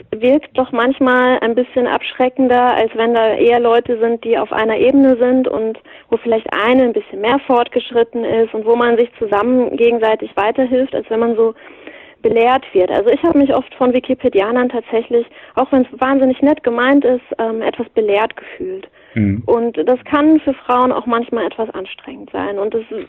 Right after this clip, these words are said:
Speaker 1: es schafft vor allem so ein, so ein seltsames Hierarchieverhältnis, was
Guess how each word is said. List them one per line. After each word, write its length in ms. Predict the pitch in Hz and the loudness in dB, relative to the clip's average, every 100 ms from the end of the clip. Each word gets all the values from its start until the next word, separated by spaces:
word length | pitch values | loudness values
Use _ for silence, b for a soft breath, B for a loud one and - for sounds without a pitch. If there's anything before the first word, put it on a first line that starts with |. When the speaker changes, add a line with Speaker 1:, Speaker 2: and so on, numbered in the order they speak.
| 80 - | -8 -6
Speaker 1:
es 100 | - | -2
schafft 220 | 302 - | -2 -2
vor 140 | 294 254 | -2 2
allem 200 | 277 269 | 4 4
so 80 | 285 | 4
ein, 260 | 277 - | 4 2
so 60 | 262 | 2
ein 120 | 262 | 2
seltsames 420 | 269 285 269 269 262 | 2 0 2 2 2
Hierarchieverhältnis, 1080 | 277 262 - 320 262 226 226 226 254 349 - B B | 2 2 2 0 2 0 0 2 2 0 -2 B B
was 120 | - | -4